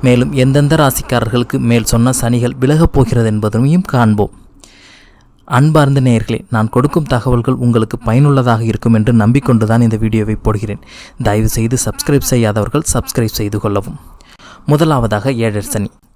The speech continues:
ஏழரை சனியை மூன்று இரண்டரை ஆண்டு காலமாக பிரித்து சொல்லலாம். முதலாவது இரண்டரை வருடத்தை விரய சனி என்றும், அடுத்ததாக வரும் இரண்டரை வருடத்தை ஜென்ம சனி என்றும், இறுதியாக வரக்கூடிய இரண்டரை வருடத்தை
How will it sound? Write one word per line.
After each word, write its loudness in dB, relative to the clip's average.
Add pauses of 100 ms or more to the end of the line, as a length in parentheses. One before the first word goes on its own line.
ஏழரை 0
சனியை -2
மூன்று 0
இரண்டரை 0
ஆண்டு 0
காலமாக -2
பிரித்து -4
சொல்லலாம். -4 (380)
முதலாவது 0
இரண்டரை -2
வருடத்தை -4
விரய -2
சனி -2
என்றும், -4
அடுத்ததாக -2
வரும் -2
இரண்டரை -4
வருடத்தை -4
ஜென்ம 0
சனி -2
என்றும், -4
இறுதியாக 0
வரக்கூடிய -2
இரண்டரை -4
வருடத்தை -6